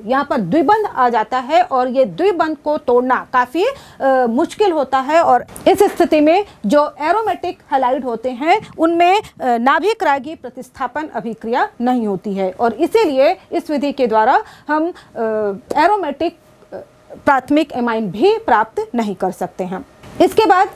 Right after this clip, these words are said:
हम देखने जा रहे हैं एक और महत्वपूर्ण अभिक्रिया जिसके द्वारा हम एमाइन्स प्राप्त करते हैं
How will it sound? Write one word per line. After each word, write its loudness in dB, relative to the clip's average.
हम 4
देखने 2
जा 4
रहे 2
हैं 0
एक -2
और 2
महत्वपूर्ण -4
अभिक्रिया 0
जिसके -4
द्वारा 2
हम -4
एमाइन्स -2
प्राप्त -2
करते -4
हैं 0